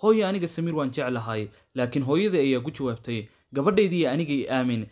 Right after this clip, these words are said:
ninkani wuu ku khiyaanayaa, wuxuu rabaa hantidaada inuu qaato, anigu waxaan ahay hooyada, isagoo aabbihiis ayuu rabaa inuu ugu hiiliyo hantidaada." "Hooyo, sidee sidaas ku dhici kartaa? Ma aniga ayuu i khiyaani karaa?" Laakiin Samiir ayaa yidhi, "Salmadii aan jeclaayay,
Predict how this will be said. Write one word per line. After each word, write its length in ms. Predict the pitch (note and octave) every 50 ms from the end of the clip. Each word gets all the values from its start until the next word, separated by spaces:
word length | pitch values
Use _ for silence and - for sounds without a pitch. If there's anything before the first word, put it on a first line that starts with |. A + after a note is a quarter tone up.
| _ _ -
ninkani 340 | G3 B3+ B3 B3+ B3 A#3+
wuu 140 | G#3+ F#3 D3+
ku 140 | - - C#3+
khiyaanayaa, 640 | - - D3 C#3 C#3+ D3 D3 C#3+ C3 A#2+ A#2 A2 G#2 F#2+ - - _ -
wuxuu 180 | G#3 A3 - A#3+
rabaa 280 | A3 G#3+ G#3 A3+ A3
hantidaada 500 | G#3 G#3 F#3 - A3 G#3 G#3 F#3 D#3+ D#3 C#3+
inuu 200 | F3 E3 D3 C3
qaato, 360 | - B2 A#2+ A#2+ - B2 A#2 G#2+ G#2+ - _ _
anigu 300 | C3+ D3 G3+ G#3+ G3+ A3
waxaan 220 | A3 A3 F#3 D#3+
ahay 120 | C#3+ C#3 C3
hooyada, 480 | A#2+ B2+ C3 C3+ C3+ C3+ B2+ B2 A2 G#2+ G#2 - - - - -
isagoo 340 | - - A#3+ A#3+ A3 A#3 G#3
aabbihiis 580 | - D#3 D#3+ D3+ D3+ F3+ A3+ A3 A3 A#3 A3 - - _ _ _ -
ayuu 220 | D3 G3 A3+ A#3
rabaa 220 | G3+ F#3+ F3 F3 E3+
inuu 140 | F#3 F3+ E3+
ugu 120 | E3+ G3+
hiiliyo 340 | G3 F3+ E3+ D3+ C#3+ D3+ D3+
hantidaada." 560 | D3 C#3 C3 - D3 C#3 C3 A#2+ A2+ A#2 G#2 G2+ G2+ - _ _ _ _ -
"Hooyo, 420 | G3 G3 E3+ D3+ C3 A#2+ A2 G#2+ - _ _
sidee 300 | _ - - E3+ E3+ B3 B3+
sidaas 360 | B3+ B3 A3 G3 E3 - -
ku 100 | - F3
dhici 180 | D#3+ D3 C3+ C#3
kartaa? 460 | C3+ C#3 B2 - - A#2+ A2+ G#2+ - - _ _
Ma 120 | - C#3+ D3+
aniga 240 | E3 G#3 A3 A3+ G3+
ayuu 240 | F3+ F3 D#3+ D3
i 20 | C#3
khiyaani 380 | - C#3+ C#3 D#3 E3+ F3 D#3+ -
karaa?" 280 | - C#3+ C3 A#2+ A2 - _ -
Laakiin 260 | C#3+ C#3 C3+ - D#3+
Samiir 340 | - - D#3+ D#3+ F#3+ A3 G#3
ayaa 200 | F3+ D3+ C#3 C3+ B2+
yidhi, 420 | A#2 A2+ A2 A2 G#2+ G#2+ G2+ - _ _
"Salmadii 500 | - - - C#3 C3+ C#3 F3 F#3+ F3 E3+
aan 180 | C3 C3+ B2+ A#2+
jeclaayay, 680 | B2 A#2+ A2+ A#2 B2 A#2+ B2 A#2+ A#2 A2 G#2+ G#2 G#2